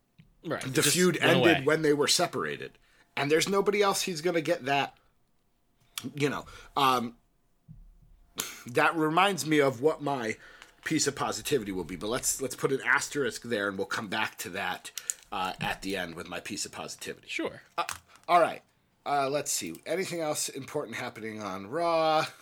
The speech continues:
Speaker 2: Braun Strowman is the number one
Speaker 1: Yes!
Speaker 2: contender to the tag team titles.
Speaker 1: I saw you going back and forth with good friend of the show, Tony Q. And, uh, you know, he was going on about saying how predictable W W E's. And, I, you know, I,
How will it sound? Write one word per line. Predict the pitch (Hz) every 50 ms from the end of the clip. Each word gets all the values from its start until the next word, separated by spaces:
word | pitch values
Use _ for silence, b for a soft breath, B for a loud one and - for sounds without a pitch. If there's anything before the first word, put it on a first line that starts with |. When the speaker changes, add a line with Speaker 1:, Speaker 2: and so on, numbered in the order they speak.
| B B B
Speaker 2:
Braun | 113 156 180 208 233 233
Strowman | - - - 226 233 220 175 113 92 85 82
is | - 147 151 139 107
the | 113 143 139 135
number | 127 165 190 190 196 190
one | 185 180 180 175
Speaker 1:
Yes! | 175 196
Speaker 2:
contender | 214 - - 175 175 180 175 165 175 175 175
to | 165 - 170 165
the | 135 131 117
tag | - 156 160 165 170 170 170 165 156
team | - - 165 165 165 165 160 160 139
titles. | - 147 120 101 80 67 - B B B B B B
Speaker 1:
I | 254 262
saw | 254 - 370 330 330
you | 320 269 247 254 214
going | 180 220 214 208 202 185 156
back | 160 156 165 170 170 -
and | 147 139 127
forth | - - 147 139 143 143 139 - -
with | 123 120 107 - - -
good | - 170 165 143
friend | - - - 147 143 139 135
of | 131 117
the | 120
show, | - - - 151 143 139 127
Tony | - - - - 143 139 135 120
Q. | - - - 147 135 123 110 98 - B B B B B B B B
And, | 139 139 143 151 151 151 151
uh, | 151 147 143 143 135 131 - - b b b b b b b
you | - 175
know, | 180 180
he | 180 233
was | 226 220 196
going | 180 202 208 202 175
on | 170 180 180 175
about | 175 170 170 175
saying | 170 - 147 156 160 160
how | 160 160
predictable | 160 - 175 156 139 135 139 139 - - 156 139 147 143 143 147 143 139
W | 135 131 131 139 135
W | 143 143 143 143 139 127 127
E's. | 131 131 139 160 175 226
And, | 311 349 - -
I, | 294 311
you | 311 330 359
know, | 320 277 269 - -
I, | 269 294